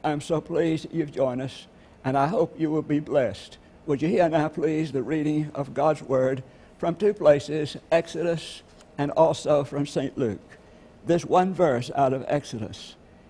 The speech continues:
"You shall not steal. You shall not steal." And then I want to read this familiar parable from chapter ten, beginning at verse twenty-five. Just then a lawyer stood up to test Jesus.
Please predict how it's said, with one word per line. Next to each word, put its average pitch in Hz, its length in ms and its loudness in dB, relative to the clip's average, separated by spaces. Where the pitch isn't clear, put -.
"You 139 140 2
shall 185 380 4
not 165 400 0
steal. 101 760 -4
You 135 140 2
shall 165 380 4
not 151 280 0
steal." 113 720 -6
And 156 260 2
then 190 260 0
I 175 140 0
want 170 240 0
to 170 180 -4
read 160 340 0
this 175 200 0
familiar 165 440 2
parable 143 580 2
from 143 220 -2
chapter 160 360 0
ten, 147 360 -2
beginning 151 480 -4
at 151 140 -4
verse 143 240 -2
twenty-five. 117 840 -2
Just 196 300 2
then 160 240 2
a 156 60 4
lawyer 165 360 4
stood 165 240 2
up 165 220 2
to 160 100 -2
test 156 400 -2
Jesus. - 560 -6